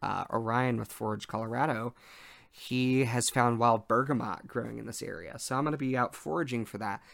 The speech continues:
I'm gonna try to make a tobacco snuff with bergamot, and it should be kinda cool. My older brother used to do snuff years ago, and, uh, that's something we sort of bonded over, is trying snuff with bergamot. Um, I really enjoyed it.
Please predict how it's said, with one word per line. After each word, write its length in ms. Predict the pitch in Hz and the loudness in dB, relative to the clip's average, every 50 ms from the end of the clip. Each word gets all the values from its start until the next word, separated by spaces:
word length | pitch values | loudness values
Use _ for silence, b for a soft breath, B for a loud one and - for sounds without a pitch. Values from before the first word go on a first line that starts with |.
| B B B B B B | B B B B B B
I'm 80 | - 131 | 0 0
gonna 140 | 131 123 | 2 0
try 240 | 113 - - 156 147 | 0 0 0 2 2
to 60 | 143 | 2
make 260 | 135 127 123 120 - 117 | 2 0 0 -2 -2 -2
a 100 | 110 107 | -4 -4
tobacco 760 | - - 107 - 113 113 113 - - 127 113 113 110 110 | -4 -6 -2 2 4 4 4 4 2 0 2 2 0 0
snuff 440 | 107 - - - 127 117 110 107 - | -2 -4 -4 -2 0 0 0 -2 -2
with 160 | 107 - - | -8 -10 -6
bergamot, 720 | - 113 107 107 - 101 95 - - - - - - - - - _ - | -4 -2 -2 -2 -4 -6 -6 -6 -8 -10 -10 -10 -12 -12 -12 -16 _ -12
and 160 | 85 104 - | -12 -10 -10
it 180 | 87 - - _ _ _ _ - | -10 -12 -12 _ _ _ _ -16
should 200 | - - - 123 | -14 -10 -6 -4
be 80 | 127 117 | -4 -4
kinda 240 | - 127 113 107 - | -2 -2 -2 -2 -4
cool. 300 | - - 113 104 101 B B B B B B B B | -6 -6 -6 -6 -8 B B B B B B B B
My 200 | 120 120 120 120 | 0 2 4 4
older 240 | 120 127 143 143 131 | 4 4 4 2 2
brother 260 | - 135 131 123 139 | 4 4 4 4 4
used 240 | 123 113 113 - - | 0 0 -2 -4 -4
to 80 | 117 107 | -4 -2
do 140 | 113 104 | -2 -2
snuff 440 | 101 - - 113 104 107 - - - | -2 -2 -4 -4 -4 -4 -6 -8 -6
years 240 | 107 104 104 - - | -4 -4 -4 -6 -8
ago, 460 | 101 110 104 104 107 107 107 113 - - - | -8 -8 -8 -8 -6 -6 -8 -8 -10 -10 -10
and, 460 | 110 110 110 110 113 170 170 156 - | -10 -8 -8 -6 -6 -6 -8 -8 -8
uh, 260 | 113 113 - - 120 - B B B B B B B | -8 -8 -8 -8 -10 -12 B B B B B B B
that's 220 | - 117 - - - | -2 0 0 0 0
something 480 | 135 117 - - 107 107 107 107 107 | 0 -2 0 -2 -2 -2 -2 -4 -4
we 100 | 113 110 | -4 -4
sort 240 | 113 - - 107 - | -4 -2 -2 -4 -4
of 80 | - - | -2 -2
bonded 360 | 107 107 110 110 110 107 104 | 0 0 0 0 -2 -4 -6
over, 280 | 107 110 107 - 101 | -8 -10 -10 -8 -8
is 200 | 107 117 127 - | -8 -8 -8 -10
trying 340 | - - 117 110 113 117 113 | -8 -6 -6 -4 -4 -6 -6
snuff 340 | - - - 131 135 135 - | -8 -6 -4 -4 -4 -4 -4
with 160 | 117 - _ | -6 -10 _
bergamot. 720 | - 120 127 127 127 117 95 73 64 - - - - - - - _ _ - | 0 2 2 2 2 0 -4 -4 -6 -8 -10 -10 -12 -12 -12 -16 _ _ -10
Um, 500 | 107 98 - - - 95 - 92 104 - _ - - - | -8 -8 -8 -8 -10 -10 -12 -14 -14 -16 _ -20 -16 -14
I 80 | 110 117 | -12 -12
really 320 | 113 117 117 117 110 104 | -10 -8 -8 -6 -6 -8
enjoyed 380 | 90 90 - - 98 101 - - | -8 -10 -10 -10 -10 -10 -10 -10
it. 140 | - - | -12 -14